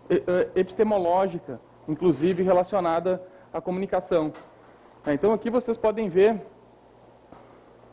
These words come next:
uma, ah, bactéria, né, uma célula unicelular, que era o que existiu na Terra por alguns bilhões de anos. É, basicamente, a vida na Terra era unicelular, tinha sensores capazes de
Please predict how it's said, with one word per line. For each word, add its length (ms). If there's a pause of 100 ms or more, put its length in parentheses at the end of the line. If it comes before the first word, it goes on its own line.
(220)
uma, 460 (400)
ah, 200
bactéria, 800
né, 120
uma 160
célula 280
unicelular, 680 (360)
que 100
era 220
o 40
que 160
existiu 540
na 140
Terra 360
por 140
alguns 280
bilhões 420
de 60
anos. 360 (880)
É, 80
basicamente, 540
a 60
vida 180
na 140
Terra 260
era 100
unicelular, 800 (540)
tinha 580 (800)
sensores 800
capazes 420
de 180